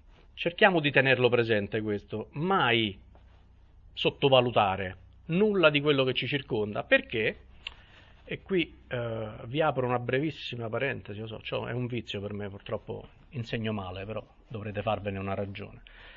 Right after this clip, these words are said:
Perché è così importante questo discorso e perché è così stranamente,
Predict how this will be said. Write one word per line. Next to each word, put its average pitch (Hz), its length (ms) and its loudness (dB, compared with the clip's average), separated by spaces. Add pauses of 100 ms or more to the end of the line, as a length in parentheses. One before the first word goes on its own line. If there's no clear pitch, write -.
(440)
Perché 320 320 6
è 113 120 2
così 135 280 0
importante 131 800 2
questo 117 240 -4
discorso 156 720 -2
e - 40 0
perché 175 480 2
è 151 120 2
così 165 320 -4
stranamente, 175 1120 2